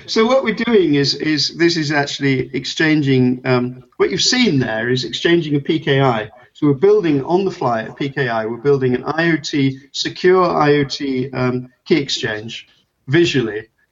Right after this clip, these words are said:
uh, using WebRTC. So we, it's actually quite a, um, it's a thing that's always been really difficult to get right,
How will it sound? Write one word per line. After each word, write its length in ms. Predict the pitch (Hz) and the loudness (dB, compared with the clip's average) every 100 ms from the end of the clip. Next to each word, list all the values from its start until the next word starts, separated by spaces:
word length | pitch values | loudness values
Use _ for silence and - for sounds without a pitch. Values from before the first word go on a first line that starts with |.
| _ - | _ -6
uh, 440 | 123 123 120 123 | -2 0 -2 -2
using 300 | 147 151 143 | 2 2 4
WebRTC. 800 | 135 131 127 123 127 - 120 107 _ _ | 2 2 2 -2 -4 -2 -4 -4 _ _
So 340 | - - 143 135 - _ | -8 2 2 2 -6 _
we, 100 | 156 | -6
it's 300 | - 180 - | -2 -2 0
actually 300 | 220 - 220 | -2 -2 -6
quite 260 | - 202 180 | -2 0 2
a, 260 | 160 139 - | 0 -2 0
um, 240 | 143 139 135 | 2 2 0
it's 160 | - 180 | -6 -6
a 40 | |
thing 220 | 170 214 | 0 0
that's 160 | 202 180 | 0 2
always 180 | 190 170 | 2 2
been 200 | 180 160 | 0 2
really 180 | 160 | 2
difficult 460 | 147 165 - - - | 2 -2 -2 -6 -6
to 60 | 139 | -6
get 220 | 143 - | -6 -2
right, 320 | 123 143 - | 0 2 0